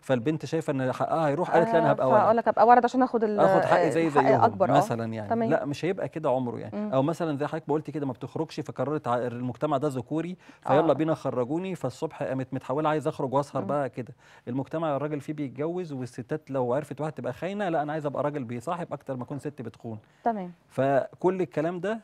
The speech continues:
Speaker 1: ملناش علاقة بيه، هنا مفيش حد أصلا اسمه متحول من دول.
Speaker 2: تمام.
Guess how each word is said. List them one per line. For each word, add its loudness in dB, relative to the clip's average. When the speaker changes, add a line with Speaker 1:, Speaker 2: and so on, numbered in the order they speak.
Speaker 1:
ملناش -4
علاقة -4
بيه، -6
هنا -2
مفيش -8
حد -8
أصلا -4
اسمه -6
متحول -4
من -8
دول. -10
Speaker 2:
تمام. -8